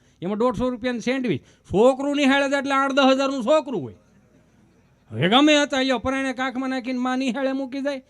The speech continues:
એની નિહાળ બપોર પછી ઘેર મૂકે. આને હાસ હોય ભાઈ, આ કાંઈ હસવા હે નહીં. એમાં અમારે મિત્ર ગભો,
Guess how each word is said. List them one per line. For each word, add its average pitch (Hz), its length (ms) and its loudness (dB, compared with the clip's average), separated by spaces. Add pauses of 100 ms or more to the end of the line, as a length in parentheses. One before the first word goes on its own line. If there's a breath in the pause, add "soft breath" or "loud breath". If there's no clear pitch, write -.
(140)
એની 262 220 -2
નિહાળ 220 260 -2
બપોર 220 300 -6
પછી 196 120 -8
ઘેર 233 240 -6
મૂકે. 185 160 -8
આને 190 180 -4
હાસ 170 200 -8
હોય 214 140 -10
ભાઈ, 110 220 -12 (760)
આ 127 60 -10
કાંઈ 139 160 -4
હસવા 180 400 -4
હે 185 80 -4
નહીં. 117 220 -6 (640)
એમાં 214 260 -2
અમારે 247 220 -2
મિત્ર 233 320 -6
ગભો, 175 440 -2